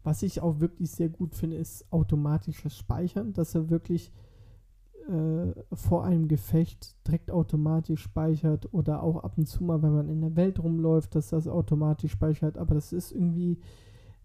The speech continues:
immer so, bevor, ähm, ja, immer wieder öfters und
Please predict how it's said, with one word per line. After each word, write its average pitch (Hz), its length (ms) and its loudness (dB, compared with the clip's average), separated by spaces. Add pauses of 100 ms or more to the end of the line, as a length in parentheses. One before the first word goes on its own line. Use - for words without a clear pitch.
(180)
immer 202 320 -2
so, 185 500 -2
bevor, 170 720 0 (380)
ähm, 147 480 2 (880)
ja, 143 160 -8
immer 180 380 2
wieder 156 220 4
öfters 190 540 0
und 151 380 0